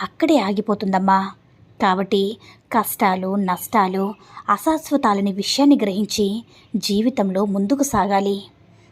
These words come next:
ఇంకొకటి ఏంటంటే సవాలును అంచనా వేయాలి. అంటే రిస్క్ లేని జీవితం ఉప్పు లేని పప్పులా చప్పగా ఉంటుందమ్మా. అలాని ఎలాంటి ఎత్తుగడలు, ప్రణాళికలు లేకుండా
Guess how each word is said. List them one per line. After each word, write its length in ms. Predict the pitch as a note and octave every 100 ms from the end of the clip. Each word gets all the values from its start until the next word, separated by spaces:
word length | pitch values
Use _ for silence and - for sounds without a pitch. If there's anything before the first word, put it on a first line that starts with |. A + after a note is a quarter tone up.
| -
ఇంకొకటి 400 | B3+ C4 C#4+ C4
ఏంటంటే 420 | G#3 G3 F#3+ G3+ G#3+
సవాలును 580 | - G#3 G3+ A#3 G#3 -
అంచనా 340 | G#3+ B3 D#4+ D4
వేయాలి. 520 | G3+ G3 F#3+ G3+ G3+ - _ _ _
అంటే 420 | G#3 G3+ G3+ G#3 C4+ - _ -
రిస్క్ 380 | A3 A3 - D#4
లేని 260 | C4+ G#3 F#3+
జీవితం 640 | - G#3 G3+ G3+ F#3+ A3 C4+ B3+
ఉప్పు 260 | G#3 -
లేని 260 | C4+ G#3 G3
పప్పులా 460 | - G3 - G#3
చప్పగా 520 | G3 - B3+ - D4 C#4
ఉంటుందమ్మా. 680 | G#3 G3+ F#3+ F#3+ G3 G3 G#3 - _ _ -
అలాని 520 | G3 F#3+ F#3+ F#3+ A#3+ - _ -
ఎలాంటి 560 | G3+ G3 B3+ C4+ G3+ F#3+
ఎత్తుగడలు, 600 | G3 B3 G#3+ G3 G3 G3+
ప్రణాళికలు 480 | G#3+ G3 A3 B3 A#3
లేకుండా 600 | G3+ F#3+ F#3+ G3 F#3+ G3+